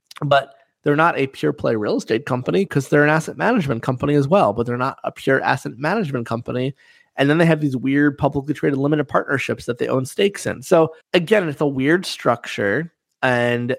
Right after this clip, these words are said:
it's hard to kind of value all the pieces together. So you kind of have to trust that management is telling you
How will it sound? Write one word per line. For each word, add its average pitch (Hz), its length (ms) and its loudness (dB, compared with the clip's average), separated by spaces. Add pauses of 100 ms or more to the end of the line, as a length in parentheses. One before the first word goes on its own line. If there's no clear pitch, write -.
(100)
it's - 200 -10
hard 143 360 0
to - 100 -14
kind 135 240 -2
of 117 100 -4
value 120 320 2
all 117 300 4
the 120 80 -4
pieces 123 420 -6
together. 120 600 0 (420)
So - 140 0
you 143 160 4
kind 151 180 0
of 143 80 -4
have 147 140 0
to - 80 -10
trust 143 380 -2
that 135 140 -4
management 120 540 0
is 117 140 -4
telling 107 380 -4
you 117 420 -4